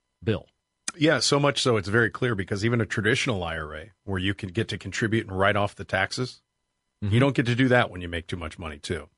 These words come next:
Speaker 1: Mm.
Speaker 2: unless your employer does not have a four oh one k, in which case then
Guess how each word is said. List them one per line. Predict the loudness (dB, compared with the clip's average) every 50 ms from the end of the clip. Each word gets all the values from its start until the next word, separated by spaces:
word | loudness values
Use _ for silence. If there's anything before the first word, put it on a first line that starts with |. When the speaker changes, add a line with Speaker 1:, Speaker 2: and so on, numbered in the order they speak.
| _ -4
Speaker 1:
Mm. | -2 -2 -2 -2 0 4
Speaker 2:
unless | 4 6 6 6 4 4 4 2 2 2
your | 2 2 2 2 -2 -8 _ _ _ _ _ _ _ -2
employer | -2 -2 2 2 4 4 4 4
does | 2 2 0 2 2
not | 2 2
have | 2 2 0
a | -2
four | 0 0 0 2 2
oh | 0
one | 0 -2
k, | -4 -6 -6 -6 -6
in | -6
which | -4 -2 -2 0 0
case | 0 0 0 0 -2
then | -2 0 2 2 2 0 -4 -10